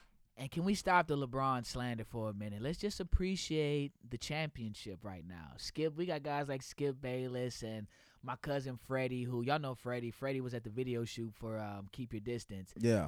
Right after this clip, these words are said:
Speaker 1: He lo-, he's the biggest LeBron critic. I'm gonna have to get him and Nick to have a conversation
Speaker 2: might
Speaker 1: on
Speaker 2: box.
Speaker 1: the podcast. <laughs>
Speaker 2: <laughs> Nick
Speaker 1: Freddie,
Speaker 2: high-headed, so.
Speaker 1: Freddie said, Freddie,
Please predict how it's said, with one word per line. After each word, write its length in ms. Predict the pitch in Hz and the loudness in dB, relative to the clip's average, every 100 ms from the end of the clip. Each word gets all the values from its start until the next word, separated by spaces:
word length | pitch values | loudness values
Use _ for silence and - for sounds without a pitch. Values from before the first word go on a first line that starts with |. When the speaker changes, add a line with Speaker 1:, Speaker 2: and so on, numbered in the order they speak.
| 82 - | -2 -8
Speaker 1:
He 280 | 160 190 | -4 -2
lo-, 540 | 165 147 143 151 165 160 | -2 -2 0 2 2 2
he's 280 | 147 208 165 | 2 0 0
the 80 | 143 | -2
biggest 420 | 127 156 143 120 | 0 2 0 -2
LeBron 460 | 117 120 123 117 | -4 -2 0 -2
critic. 320 | - 123 117 107 | -2 0 0 0
I'm 120 | 165 | 0
gonna 100 | 175 | 0
have 100 | 151 | 0
to 60 | 139 | 0
get 160 | 120 | -2
him 500 | 120 151 156 147 135 - | 0 0 0 -2 -6 -6
and 260 | 123 123 | -4 -2
Nick 240 | 143 139 120 _ - | 2 2 2 _ -8
to 100 | 127 | -4
have 180 | 123 117 | -2 -2
a 40 | 110 | -4
conversation 580 | 120 117 113 85 98 | -6 -4 -4 0 2
Speaker 2:
might 220 | 90 90 87 | 2 0 2
Speaker 1:
on 60 | |
Speaker 2:
box. 520 | 104 113 - 117 110 - | 6 6 6 2 0 -2
Speaker 1:
the 80 | 113 139 - | -2 -2 4
podcast. 640 | 175 - 220 - - 240 | 4 4 4 6 8 10
<laughs> 0 | |
Speaker 2:
<laughs> 0 | |
Nick 340 | 220 190 190 214 | 10 12 12 12
Speaker 1:
Freddie, 180 | 233 196 | 12 12
Speaker 2:
high-headed, 680 | 180 190 151 165 151 143 | 12 12 12 10 10 4
so. 280 | 147 127 123 185 - 185 214 | 8 8 8 2 -16 -10 0
Speaker 1:
Freddie 260 | 240 240 | 2 2
said, 440 | 190 208 196 180 143 | 2 6 10 10 10
Freddie, 280 | 220 233 | 10 10